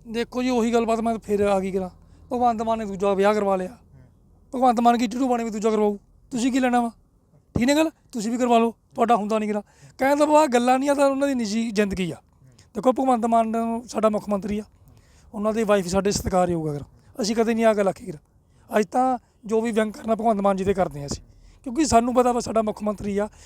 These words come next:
Speaker 1: ਜੇ ਅਸੀਂ ਕੋਈ ਚੀਜ਼ ਮੰਗਣੀ ਆ, ਉਹਨਾਂ ਤੋਂ ਪੱਲਾ ਅੱਡ ਕੇ ਭੀਖ ਮੰਗਣੀ ਪੈਣੀ ਆ ਵੀ ਸਾਨੂੰ ਆਹ ਪਾ ਦਿਓ, ਆਹ ਪਾ ਦਿਓ। ਜਾਂ ਤਾਂ ਇੱਦਾਂ ਦੀ ਗੱਲਾਂ ਕਰਦੇ ਨਹੀਂ ਆ।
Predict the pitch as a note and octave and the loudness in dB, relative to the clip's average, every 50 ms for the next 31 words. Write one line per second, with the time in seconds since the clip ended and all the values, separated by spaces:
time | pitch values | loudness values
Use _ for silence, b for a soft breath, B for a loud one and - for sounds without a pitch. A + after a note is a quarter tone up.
0 | b b b G#3 F3 F#3 A3 A#3 A3+ B3 B3 - B3 A3+ - A#3+ G#3+ G#3+ G#3 G#3 | b b b -10 -2 2 2 2 2 2 0 -2 -4 -4 -4 -6 -8 -6 -4 -4
1 | G#3 F#3+ G3+ G3+ G3+ G#3+ A3+ A3+ A3+ A3+ F#3+ C#4+ G3+ G3+ G3 F#3+ F3+ E3+ A#3 F#3 | -4 -4 -4 -4 -4 -2 -2 -2 -4 -4 -4 0 0 2 2 2 0 -6 -8 -10
2 | A#3 F3 E3 F3 E3 F3 F#3 D#3+ F3 F3 F3 F3+ G3+ G#3+ b b b b b - | -8 -8 -8 -8 -6 -6 -6 -6 -6 -6 -4 -6 -6 -8 b b b b b -10
3 | A3 G#3 G#3+ G3 F#3+ F#3+ G#3 G#3+ - - G3+ F3+ E3 F3+ G3 F3+ F#3+ F#3 - A#3 | -8 -6 -2 0 0 0 0 -2 -2 -2 -2 0 -2 -2 -2 -4 -4 -4 -6 -12
4 | - - - b b b b b b b - A#3 C4+ A#3 C#4 C#4 C4+ C4+ C4 G#3 | -20 -20 -20 b b b b b b b 0 2 4 4 6 6 6 4 2 0
5 | B3 A3+ B3 B3 B3 A#3+ G#3+ A#3+ A3 G3+ A#3 A3 A3 G#3+ | -2 -2 0 0 0 0 0 -2 -2 -2 -4 -4 -4 -6